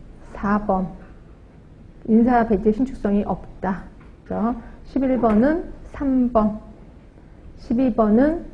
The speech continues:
사 번. 십삼 번, 사 번. 오늘 배운 겁니다. 자, 십사 번은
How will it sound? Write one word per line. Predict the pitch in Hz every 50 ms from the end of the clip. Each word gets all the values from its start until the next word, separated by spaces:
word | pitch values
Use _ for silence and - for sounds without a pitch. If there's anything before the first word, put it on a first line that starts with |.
| - - - - -
사 | - - - 202 202 202
번. | - 190 190 190 185 - - - - - - - - - - - - - - - - 131 -
십삼 | - 254 - - - - 254 240 233 226 220
번, | - 254 277 302 320 339 - - - - - - - - -
사 | - - - - 254 226 226 220
번. | - 208 190 175 - - - -
오늘 | 214 214 214 226 220
배운 | 202 208 190 190
겁니다. | 190 175 175 170 165 160 160 156 170 180 214 247 262 262 262 - - - - - - - - - - - - - - - - - - - - - - - - - - - - - - - - - - - - - - -
자, | 226 208 202
십사 | 202 - 302 302 - - - - 220 214 226
번은 | 214 240 233 233 233 262 285 302 320 330 339 359